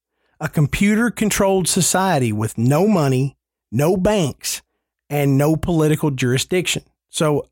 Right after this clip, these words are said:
essentially what he's describing is, is a city-state. You know, each city was its own entity and had its own,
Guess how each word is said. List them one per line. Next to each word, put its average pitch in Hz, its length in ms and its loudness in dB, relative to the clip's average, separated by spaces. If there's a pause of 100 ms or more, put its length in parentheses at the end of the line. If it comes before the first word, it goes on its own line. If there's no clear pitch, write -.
(140)
essentially 190 520 0
what 151 160 2
he's 156 120 2
describing 156 600 0
is, 123 340 -2 (480)
is 156 160 0
a 151 60 4
city-state. 180 680 0 (640)
You 156 140 0
know, 139 260 0
each 190 220 -4
city 190 340 2
was 156 220 2
its 143 160 -2
own 165 180 2
entity 147 560 -2 (500)
and 143 380 0
had 151 160 0
its 151 180 -2
own, 160 440 2